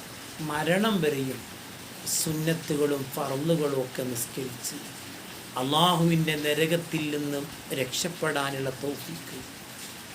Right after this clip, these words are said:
നൽകി അനുഗ്രഹിക്കട്ടെ. എല്ലാവരോടും ദുആ കൊണ്ട് വസിയത്ത് ചെയ്യുന്നു. സ്വല്ലല്ലാഹു അലാ മുഹമ്മദ് സ്വല്ലല്ലാഹു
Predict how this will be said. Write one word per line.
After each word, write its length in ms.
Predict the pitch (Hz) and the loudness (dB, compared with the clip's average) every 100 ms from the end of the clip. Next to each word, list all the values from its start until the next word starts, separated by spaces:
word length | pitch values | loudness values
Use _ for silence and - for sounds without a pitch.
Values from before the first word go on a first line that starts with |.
| - - | -10 -6
നൽകി 360 | 127 123 123 135 120 | -4 -2 -2 -2 -2
അനുഗ്രഹിക്കട്ടെ. 840 | 120 - 156 135 - 135 - 139 - - - - - - - - - - | -4 -2 0 0 -2 -4 -2 -4 -4 -10 -12 -12 -12 -12 -12 -12 -12 -6
എല്ലാവരോടും 760 | 131 139 156 165 180 208 196 - 143 | 0 4 6 6 8 6 6 0 -2
ദുആ 200 | 156 165 160 | 2 2 2
കൊണ്ട് 180 | 156 151 139 | 0 2 0
വസിയത്ത് 460 | 135 165 170 165 127 | 0 0 -2 -2 -4
ചെയ്യുന്നു. 400 | 127 127 120 113 - - - - - - - - - | -4 -6 -8 -10 -12 -12 -12 -12 -12 -12 -12 -6 -2
സ്വല്ലല്ലാഹു 640 | - 139 139 139 139 127 135 | 0 0 2 2 2 2 2
അലാ 160 | 131 127 123 | 0 0 -4
മുഹമ്മദ് 540 | 123 151 156 160 156 - - - - - | -4 -4 0 0 -2 -8 -12 -12 -6 -2
സ്വല്ലല്ലാഹു 640 | - 139 131 127 131 123 | 0 0 0 0 0 0